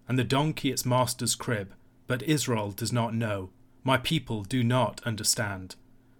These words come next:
Ah, sinful nation, a people laden with iniquity, offspring of evildoers, children who deal corruptly. They have forsaken the Lord. They have despised the Holy One of Israel. They are utterly estranged.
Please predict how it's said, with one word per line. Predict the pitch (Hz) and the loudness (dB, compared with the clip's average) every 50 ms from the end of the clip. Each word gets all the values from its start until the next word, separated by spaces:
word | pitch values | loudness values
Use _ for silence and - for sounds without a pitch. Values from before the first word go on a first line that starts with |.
| _ - - | _ -8 0
Ah, | 123 117 117 113 107 101 101 | 2 4 4 4 4 2 2
sinful | - - - - 135 135 139 127 123 - 131 113 | 4 6 6 6 6 4 2 0 0 0 2 2
nation, | 113 113 110 107 - - 117 101 95 - - - - | 2 0 0 -2 -2 -4 -4 -6 -8 -12 -14 -12 -10
a | - | -10
people | 117 - - 170 165 - 143 127 123 | -4 0 2 2 2 2 2 2 4
laden | 120 120 127 139 135 120 117 107 107 110 | 4 4 4 4 2 2 0 -2 -2 -2
with | 110 113 120 | -2 -2 -2
iniquity, | 113 113 123 127 123 - 117 - 113 104 98 - - - - - - 135 | -2 -2 -4 -4 -6 -6 -6 -6 -6 -8 -8 -10 -14 -20 -20 -6 0 2
offspring | 143 147 - - - - - 147 131 117 110 | 2 2 4 2 2 2 2 2 0 2 0
of | 110 107 | -2 -2
evildoers, | - 185 147 151 120 123 117 101 123 113 107 98 98 95 - - - - - - - - | -2 0 0 2 2 2 0 0 0 -2 -4 -4 -6 -6 -6 -6 -8 -10 -20 -18 -6 4
children | - 190 190 175 131 117 117 113 | 8 10 10 10 10 6 2 0
who | - 151 135 | 2 0 0
deal | - - 151 156 135 113 110 | 2 2 2 2 2 2 0
corruptly. | - - 123 123 135 143 - - 123 110 98 95 - - - - - - - | -2 -2 -2 0 0 -2 -4 -4 -6 -6 -6 -8 -12 -18 -20 -20 -12 -2 2
They | 135 135 | 4 4
have | 120 117 120 107 | 4 4 0 -6
forsaken | - - 123 113 - - - 143 151 147 - 120 113 | -6 -4 0 4 4 4 6 4 2 0 -2 -4 -4
the | 104 104 | -4 -2
Lord. | 107 117 113 107 101 101 - - - - - | -2 -2 -2 -2 -4 -8 -12 -16 -20 -10 -4
They | - 135 | -2 0
have | 117 131 123 - | 0 0 -2 0
despised | - 123 - - - - 151 151 135 117 110 104 98 - | 4 6 6 6 6 4 2 4 4 4 4 2 0 -2
the | 120 113 | -4 -4
Holy | - - 147 147 135 127 123 | -2 0 0 2 2 2 0
One | 117 123 131 123 | 0 0 0 -2
of | 117 123 | 0 0
Israel. | 127 113 - - 107 98 95 90 - - - - - - | 0 -2 -2 -4 -6 -8 -8 -12 -16 -20 -20 -20 -10 -4
They | - 123 | 0 0
are | 120 120 120 - - | 0 0 0 0 0
utterly | 143 143 - 123 113 104 101 101 | 0 0 0 -2 -4 -4 -4 -2
estranged. | 104 - - - 135 120 110 104 101 98 95 92 - - | 0 2 2 2 2 0 0 -2 -4 -6 -6 -8 -10 -10